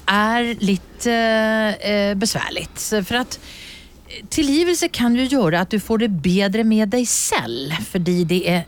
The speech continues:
lett lettere å legge vonde og vanskelige minner bak seg. Eh, men det kan også føre til at man ignorerer behovet for å plassere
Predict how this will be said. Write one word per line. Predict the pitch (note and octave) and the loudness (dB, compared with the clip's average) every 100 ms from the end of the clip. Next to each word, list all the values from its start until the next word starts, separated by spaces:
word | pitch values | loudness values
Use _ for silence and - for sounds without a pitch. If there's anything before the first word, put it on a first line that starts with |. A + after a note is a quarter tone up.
| - | -4
lett | D3+ F3+ G3 G#3+ - - - | -2 0 0 -4 -10 -20 -4
lettere | G#3 G3+ | 0 0
å | F#3 | 2
legge | F#3 D#3 C3 D#3+ | 0 0 0 0
vonde | E3+ F3 B2+ D3 | 0 0 0 -2
og | C#3+ | -2
vanskelige | D#3+ B2 D3+ C#3+ - - | -4 -4 -6 -8 -10 -4
minner | E3 D#3 B2 | 0 0 0
bak | C#3 A#2+ - | -4 -6 -8
seg. | - - B2 - - - - - - - | -4 -4 -6 -14 -18 -16 -14 -16 -18 -8
Eh, | - F3 F3 | -4 -2 0
men | A#3 A3 A#3+ G4 G#4+ A3 | 2 4 4 2 2 0
det | G#3+ | 0
kan | B3 | 2
også | G#3+ G3+ C4 A#3 | 0 0 -2 -2
føre | - - A3 C3 C#3+ F3 | -4 -2 0 2 0 -2
til | - C3 C#3+ | -2 -2 -2
at | D3+ - | -6 -4
man | D3+ D3+ | -4 -4
ignorerer | - F3 F3+ F#3+ C#3 C3+ D3 E3 E3 | 0 2 2 2 0 0 2 0 0
behovet | D#3 D#3+ C4+ D4+ A3 F#3+ - | -2 -2 -4 -4 -2 -2 -2
for | - | -4
å | D3 | -4
plassere | D3 - F#3+ - - D3 B2+ B2+ C3+ | -6 -6 -6 -4 -2 -2 0 0 0